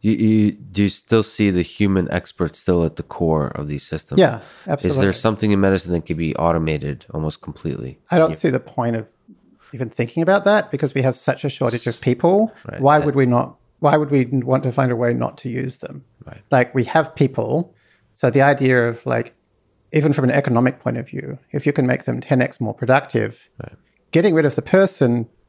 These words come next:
Speaker 2: doesn't impact your unit economics at all.
Speaker 1: Right.
Speaker 2: And it totally annuls the fact that there are things people do better than machines. So it's just, to me, that's, uh, not a useful way of framing the
Speaker 1: I,
Speaker 2: problem.
Speaker 1: I guess, uh,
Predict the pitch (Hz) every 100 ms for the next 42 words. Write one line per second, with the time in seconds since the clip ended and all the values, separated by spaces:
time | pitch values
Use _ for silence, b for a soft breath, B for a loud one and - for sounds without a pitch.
0 | _ 135 131 131 123 127 123 - 123 117
1 | 110 120 123 120 117 - - 123 123 190
2 | 226 _ B B B - - 123 113 113
3 | - 135 117 - - 135 135 120 117 123
4 | 123 127 127 - 127 - _ _ _ _
5 | 120 117 131 120 120 123 - 117 113 110
6 | 117 117 120 113 117 - _ 131 - 135
7 | 190 202 - b b - 135 117 - 131
8 | - 127 131 123 113 - 120 110 110 -
9 | _ _ _ _ _ - 120 120 117 104
10 | 107 117 110 117 117 - - 110 107 107
11 | 104 113 b b b b _ 131 113 110
12 | - 117 110 - 110 104 117 120 - 104
13 | 104 95 - 101 92 90 87 85